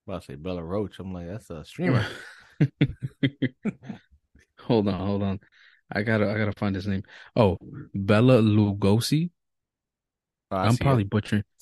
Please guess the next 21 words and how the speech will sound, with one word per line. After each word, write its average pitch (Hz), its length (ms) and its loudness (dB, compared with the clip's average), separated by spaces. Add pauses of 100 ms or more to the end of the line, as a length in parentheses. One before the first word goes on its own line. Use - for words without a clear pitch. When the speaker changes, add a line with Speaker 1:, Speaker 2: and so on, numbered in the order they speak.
(200)
Speaker 2:
I'm 101 80 -2
probably 120 220 2
butchering 101 340 -2
the 92 80 -4
shit 101 180 -4
out 92 160 -2
of 95 60 -8
it, 95 60 -8
but 98 100 -4
the 95 80 -8
point 113 220 2
is, 98 160 -4 (260)
it 104 120 -2
belonged 113 340 -4
to 135 100 -2
him, 107 240 -6 (640)
right? 101 200 0
Speaker 1:
Mm-hmm. 101 200 -8 (260)
Speaker 2:
And 101 200 -4
that 127 220 2
guy 92 400 -2